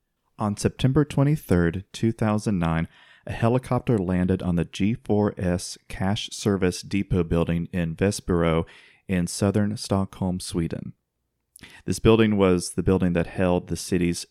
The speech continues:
cash reserves for A T Ms. Now, this helicopter had been stolen earlier, and when it arrived at the cash depot, four robbers exited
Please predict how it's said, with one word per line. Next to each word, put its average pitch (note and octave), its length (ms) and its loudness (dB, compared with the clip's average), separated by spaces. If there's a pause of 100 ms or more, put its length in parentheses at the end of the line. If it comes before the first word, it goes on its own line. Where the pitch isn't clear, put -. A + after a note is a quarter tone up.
cash - 380 -4
reserves E2 480 -2
for - 140 -6
A F2 120 -2
T - 160 -4
Ms. - 380 -4 (760)
Now, F2+ 80 -4
this F2 140 -2
helicopter D#3 380 2
had G#2+ 80 -2
been G2+ 100 2
stolen A2+ 520 2
earlier, E2+ 600 0
and F2+ 100 -2
when G2+ 120 2
it G#2 100 0
arrived G2+ 360 2
at F#2 80 0
the G2+ 60 -10
cash - 360 -6
depot, E2+ 440 0 (400)
four C3+ 240 6
robbers G2 680 2
exited A#2 540 -2